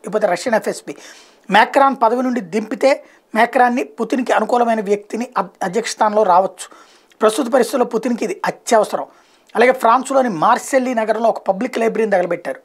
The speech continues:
ఈ ఘటనకి ఫ్రెంచ్ పోలీసులు అరెస్ట్ చేసిన ఇద్దరు యువకుల నుండి స్వాధీనం చేసుకున్న మొబైల్ ఫోన్లో ఒక WhatsApp-లో మెసేజ్లో సదరు పబ్లిక్ లైబ్రరీని తగలబెట్టమనుంది. కానీ ఆ మెసేజ్ ఎక్కడి నుండి వచ్చిందో కనిపెట్టలేకపోయారు పోలీసులు.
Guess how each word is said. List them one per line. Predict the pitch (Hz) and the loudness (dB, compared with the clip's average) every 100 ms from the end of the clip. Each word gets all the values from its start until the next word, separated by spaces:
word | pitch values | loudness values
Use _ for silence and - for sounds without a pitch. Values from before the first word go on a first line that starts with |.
| _ | _
ఈ | 190 | -4
ఘటనకి | 175 190 226 208 - - - _ | 0 0 0 -4 -12 -14 -20 _
ఫ్రెంచ్ | - 214 226 | -2 -2 2
పోలీసులు | 285 254 - | 2 2 2
అరెస్ట్ | 220 208 247 | -2 0 -6
చేసిన | 220 | -6
ఇద్దరు | 202 180 190 233 | -6 -2 2 4
యువకుల | 226 240 | 2 0
నుండి | 220 208 | -4 -4
స్వాధీనం | - 196 202 202 | 0 0 0 -6
చేసుకున్న | 196 180 | -6 -6
మొబైల్ | 170 175 214 | -6 -6 -6
ఫోన్లో | 214 196 240 240 | -6 -2 -2 -2
ఒక | - | -4
WhatsApp-లో | 156 202 - 175 - - - - _ _ - 202 | 0 0 0 -6 -4 -6 -8 -20 _ _ -12 0
మెసేజ్లో | 214 214 277 254 262 | 0 4 2 4 2
సదరు | 240 214 | 2 0
పబ్లిక్ | 214 196 196 240 | 0 -2 -2 -2
లైబ్రరీని | 247 240 240 | 0 0 -2
తగలబెట్టమనుంది. | 220 196 233 240 233 190 156 131 | -2 2 4 4 2 -2 -6 -10
కానీ | - 202 226 190 | -6 -4 -2 -4
ఆ | |
మెసేజ్ | 185 190 247 240 190 | -4 -2 -2 -2 -6
ఎక్కడి | - 220 | -6 -4
నుండి | 226 | 0
వచ్చిందో | 220 220 214 | 0 -2 -2
కనిపెట్టలేకపోయారు | 202 208 220 208 180 196 180 | 0 0 0 0 0 0 0
పోలీసులు. | 175 165 - - - - | -4 -8 -12 -20 -20 -20